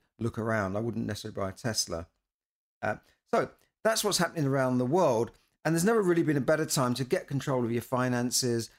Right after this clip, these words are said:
so that you can survive and thrive in, in this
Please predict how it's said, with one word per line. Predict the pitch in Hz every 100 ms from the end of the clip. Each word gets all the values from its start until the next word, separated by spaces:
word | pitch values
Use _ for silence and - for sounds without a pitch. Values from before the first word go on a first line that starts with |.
| _ -
so | -
that | 131 135
you | 156
can | 131 127 120 -
survive | - - 131 147 143 139
and | 127 123
thrive | - 160 165 135 107 - _ -
in, | 135 -
in | 156 139
this | 127 - -